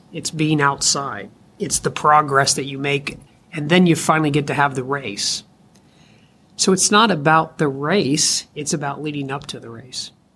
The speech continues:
Here's a really one we all understand, holidays. It's all about the big Christmas morning. It's about the right gift, receiving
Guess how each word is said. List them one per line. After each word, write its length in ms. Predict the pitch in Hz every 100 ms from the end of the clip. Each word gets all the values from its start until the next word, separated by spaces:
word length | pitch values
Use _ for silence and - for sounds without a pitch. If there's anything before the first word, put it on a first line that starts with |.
| _ - - _ - _
Here's 300 | - 262 220
a 80 | 180
really 340 | 180 196 185
one 280 | 165 165 160
we 100 | 160
all 180 | 151 156
understand, 720 | 151 151 - 147 131 151 160
holidays. 720 | - 185 156 127 110 - - - _ -
It's 160 | 160
all 180 | 190 220
about 240 | 208 202 190
the 80 |
big 240 | 147 185 185
Christmas 460 | - 202 196 180
morning. 340 | 170 170 165 165
It's 220 | 165 156
about 240 | 147 156
the 80 | 156
right 400 | 143 160 170 156
gift, 320 | 156 156 147
receiving 720 | 151 139 143 - 185 185 180